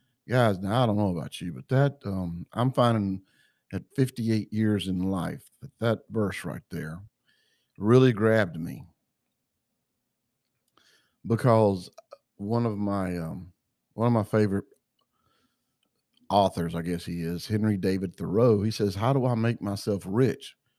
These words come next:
By making my wants few." And that's kind of biblical. And right here's the proof of it. You know, he says, "Serve," you know, first of all, serving God don't make you rich. If it is, you're doing it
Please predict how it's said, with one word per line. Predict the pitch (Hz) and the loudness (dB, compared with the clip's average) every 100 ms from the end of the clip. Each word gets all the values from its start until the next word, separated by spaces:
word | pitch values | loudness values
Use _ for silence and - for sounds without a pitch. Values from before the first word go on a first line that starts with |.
| _ _ | _ _
By | - 90 | -4 -2
making | 101 117 - 98 | 0 -2 -2 -4
my | 92 | -2
wants | 85 107 113 - | 0 0 0 -6
few." | - 131 120 - _ _ _ _ _ _ _ _ _ - | -6 -2 0 -2 _ _ _ _ _ _ _ _ _ -6
And | 107 120 | 0 2
that's | 170 | 2
kind | - 196 190 | 2 0 2
of | |
biblical. | 139 196 196 - - _ - | 2 2 2 -4 -10 _ -8
And | 101 | -2
right | 113 139 | 2 4
here's | 143 165 185 | 2 0 -4
the | - | -4
proof | 139 226 - | -2 -2 -2
of | 87 - | -4 -6
it. | - _ _ _ _ | -14 _ _ _ _
You | 110 | 0
know, | 113 113 127 - | 2 4 2 0
he | 123 143 | -2 -2
says, | - 156 175 147 110 - _ _ _ _ _ _ _ _ | -2 -2 2 0 0 -10 _ _ _ _ _ _ _ _
"Serve," | - 135 180 - | -2 2 2 0
you | 127 | 0
know, | 113 92 80 | 2 0 -2
first | 139 165 | 0 0
of | 123 | 2
all, | 98 92 | 0 2
serving | 135 147 117 | 2 4 4
God | 120 110 | 2 2
don't | 120 110 | 0 0
make | 117 110 | -2 -2
you | 113 | -2
rich. | 107 113 - - | 2 2 0 -8
If | 92 | -6
it | 110 110 | -2 2
is, | 123 117 | 2 2
you're | 104 101 | 0 0
doing | 113 113 | 2 2
it | 113 | -2